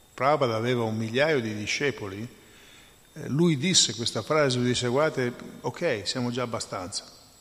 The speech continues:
Questo non voleva dire che non ne facciamo più venire, però lui dice: "Guardate che persone, mille persone veramente coscienti di Krishna, questi possono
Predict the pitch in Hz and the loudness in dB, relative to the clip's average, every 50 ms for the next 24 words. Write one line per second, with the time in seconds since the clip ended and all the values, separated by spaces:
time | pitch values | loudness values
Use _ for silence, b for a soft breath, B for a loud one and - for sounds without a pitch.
0 | - - _ _ _ _ _ _ _ _ _ _ _ _ _ _ - 156 139 - | -20 -20 _ _ _ _ _ _ _ _ _ _ _ _ _ _ -6 -4 -4 -4
1 | 127 117 110 110 135 156 143 123 117 110 107 - 107 104 107 110 - - 107 - | -4 -4 -2 0 2 2 2 2 0 -2 -6 -8 -8 -8 -8 -8 -8 -6 -4 -4
2 | - 113 101 - 113 104 104 98 98 98 90 92 - 131 147 139 127 - 117 113 | -4 -4 -6 -8 -8 -10 -10 -10 -10 -12 -12 -10 -6 -2 -2 0 0 0 0 0
3 | 147 156 135 127 104 107 104 - - 113 - - - 160 151 135 120 101 90 - | 2 2 0 0 -4 -6 -8 -10 -8 -6 -6 -4 -2 0 0 0 -2 -2 -4 -8
4 | B B B B B B B B - - 131 156 180 170 160 135 117 131 120 - | B B B B B B B B -8 -2 0 2 2 4 2 2 2 2 0 2
5 | - 147 135 120 113 104 113 113 120 131 147 147 131 143 131 - 117 - - 143 | 2 2 0 0 -2 -4 -4 -4 -2 0 0 0 0 -2 -6 -6 -4 -4 -2 0
6 | 135 127 - 127 113 117 113 - 151 165 156 - - - 110 104 113 117 117 - | 0 -2 -2 -4 -6 -6 -4 -4 -2 -2 0 0 -2 -2 -2 -4 -4 -4 -4 -2
7 | 135 135 - - 139 - 117 110 - - 117 113 104 101 - - | 0 0 0 0 -2 -2 -2 -2 -2 -2 -4 -4 -6 -8 -10 -14